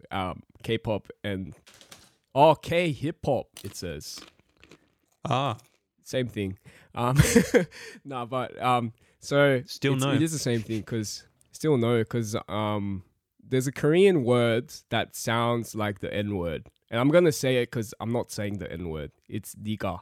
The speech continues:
Speaker 2: <gasps>
Speaker 1: But it sounds like, it actually sounds like the N-word, right?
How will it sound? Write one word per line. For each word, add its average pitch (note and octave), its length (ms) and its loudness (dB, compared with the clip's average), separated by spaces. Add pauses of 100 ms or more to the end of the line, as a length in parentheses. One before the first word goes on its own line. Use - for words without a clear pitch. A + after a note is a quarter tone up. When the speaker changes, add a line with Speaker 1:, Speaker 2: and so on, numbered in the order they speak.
Speaker 2:
<gasps> F4 320 -2
Speaker 1:
But G#2+ 100 0
it - 80 -6
sounds C#3 400 2
like, A2+ 400 -2 (100)
it B2+ 80 -2
actually C#3 320 0
sounds A#2+ 440 -2
like A2 200 -2
the - 100 -8
N-word, G#2 380 -2
right? F#2+ 240 -4